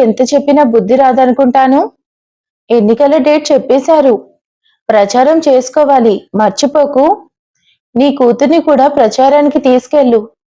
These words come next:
అక్కడ కూడా ఆ అక్షితని చంపేస్తాను, వాళ్ళ ఫ్యామిలీని నాశనం చేస్తాననే మాటలు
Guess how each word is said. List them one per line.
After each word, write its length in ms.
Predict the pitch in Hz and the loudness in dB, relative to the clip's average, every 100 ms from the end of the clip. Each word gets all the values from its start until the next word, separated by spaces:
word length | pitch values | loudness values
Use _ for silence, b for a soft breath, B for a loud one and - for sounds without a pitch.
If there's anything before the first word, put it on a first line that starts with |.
| _ _ _ - | _ _ _ -6
అక్కడ 320 | 214 - 247 277 | -4 -2 -2 0
కూడా 220 | 294 262 339 - - _ | 0 2 0 -4 -14 _
ఆ 80 | 269 240 | -2 -2
అక్షితని 440 | 226 294 285 320 320 | -2 -2 0 0 0
చంపేస్తాను, 680 | 277 220 277 277 277 247 214 226 _ _ _ _ _ _ | 0 0 0 -2 0 0 0 -4 _ _ _ _ _ _
వాళ్ళ 240 | 240 285 294 294 | -2 0 0 0
ఫ్యామిలీని 540 | 240 208 262 302 311 311 240 | 0 0 2 2 2 2 0
నాశనం 360 | 214 294 302 294 | 0 0 0 0
చేస్తాననే 560 | 262 262 277 269 269 262 214 | 0 0 2 2 2 2 0
మాటలు 300 | 196 269 | 0 0